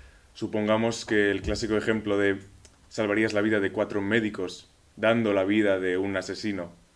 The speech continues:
¿mataríamos al asesino o no mataríamos al asesino? Claro, según la teoría no mataríamos al asesino porque es algo erróneo, matar a alguien. Tú mismo te convertirías en asesino. Pero si esos cuatro médicos se convierten en tus cuatro miembros de la familia,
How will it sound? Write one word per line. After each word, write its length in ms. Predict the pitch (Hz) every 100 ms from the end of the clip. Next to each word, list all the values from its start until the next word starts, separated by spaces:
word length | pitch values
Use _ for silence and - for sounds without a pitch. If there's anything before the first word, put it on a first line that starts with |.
| - - - _ _ _ -
¿mataríamos 540 | 101 101 104 107 104
al 80 | 101
asesino 400 | 101 95 110 113
o 40 |
no 100 | 101
mataríamos 480 | 101 92 92 92 87
al 80 | 90
asesino? 380 | 87 82 85 76 76 - -
Claro, 260 | - 110 98
según 240 | 101 95
la 100 | 101
teoría 300 | 101 98 107
no 200 | 101 107
mataríamos 500 | 113 101 95 92 87
al 60 | 90
asesino 400 | 85 87 90 85
porque 180 | 92 90
es 100 | 85
algo 220 | 90 87
erróneo, 340 | 95 104 90 -
matar 300 | 87 98 92
a 100 | 90
alguien. 300 | 95 92 80 - - -
Tú 80 | -
mismo 240 | 113 110 104
te 100 | 98
convertirías 540 | 98 95 101 98 95
en 60 | 90
asesino. 440 | 92 87 101 87 - - - - _ -
Pero 140 | 110
si 100 | 104
esos 200 | 110 117
cuatro 280 | - 120 104
médicos 380 | 117 113 110 104
se 80 | 101
convierten 380 | 104 107 107 104
en 60 |
tus 140 | 101 98
cuatro 260 | 107 104
miembros 360 | 101 107 98 95
de 60 | 98
la 100 | 95
familia, 420 | 98 101 107